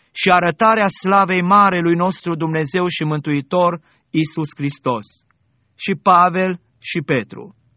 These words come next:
și ceilalți apostoli și toți creștinii din veacurile primare așteptau întoarcerea Domnului Isus Hristos. Și ei și-au pus nădejdea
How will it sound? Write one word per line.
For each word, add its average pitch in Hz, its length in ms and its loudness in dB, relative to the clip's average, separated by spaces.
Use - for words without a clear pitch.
și 220 220 -2
ceilalți 208 560 2
apostoli 147 680 -6
și 175 180 0
toți 226 320 2
creștinii 220 760 -2
din 196 180 -2
veacurile 190 540 0
primare 156 600 -2
așteptau 196 840 2
întoarcerea 170 960 0
Domnului 151 540 0
Isus 139 300 -6
Hristos. 120 480 -8
Și - 280 -2
ei 220 160 6
și-au 196 200 2
pus 196 220 -4
nădejdea 151 720 -2